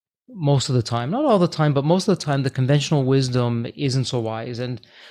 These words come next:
wh-, whether it, it's in business, uh, I'll, I'll just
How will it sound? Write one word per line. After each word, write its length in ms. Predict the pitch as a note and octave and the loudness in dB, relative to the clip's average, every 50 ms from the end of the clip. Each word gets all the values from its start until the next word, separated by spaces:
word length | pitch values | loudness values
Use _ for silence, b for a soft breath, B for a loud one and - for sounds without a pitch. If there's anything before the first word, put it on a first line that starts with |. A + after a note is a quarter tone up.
| B B | B B
wh-, 140 | A#3+ G#3+ - | -4 -2 0
whether 420 | G3+ G3+ G3+ F#3+ F#3+ F#3 F3+ F3 | 2 4 6 6 6 6 6 4
it, 260 | F3 F3 E3+ E3 D#3+ - | 4 4 2 2 2 0
it's 180 | E3 D3+ - D#3 | -4 -2 0 2
in 100 | D3 B2+ | 2 4
business, 680 | D3+ D#3+ D#3 D3 D3+ D3 C#3+ C3+ - - - - - - | 4 4 4 4 4 4 2 2 0 -2 -4 -4 -6 -6
uh, 200 | - C3 C3 C3 - | -6 -4 -4 -4 -2
I'll, 240 | C3+ C3+ C3+ C3 - | -2 -2 -4 -2 -2
I'll 200 | C3+ B2+ C3 B2+ | -2 0 0 0
just 300 | A#2 C3 A#2+ - - _ | 0 0 -2 -2 -4 _